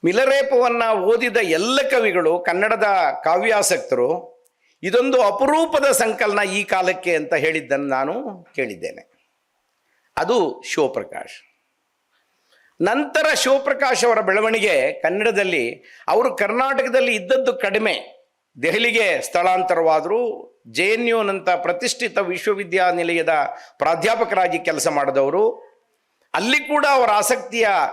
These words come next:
ಕಾವ್ಯ ಮತ್ತು ಸೌಂದರ್ಯ ಶಾಸ್ತ್ರ,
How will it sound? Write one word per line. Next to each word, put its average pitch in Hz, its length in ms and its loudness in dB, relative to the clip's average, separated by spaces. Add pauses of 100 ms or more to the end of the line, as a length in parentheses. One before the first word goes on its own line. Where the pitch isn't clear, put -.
(160)
ಕಾವ್ಯ 202 400 2 (680)
ಮತ್ತು 190 260 -2
ಸೌಂದರ್ಯ 214 640 0 (180)
ಶಾಸ್ತ್ರ, 180 540 0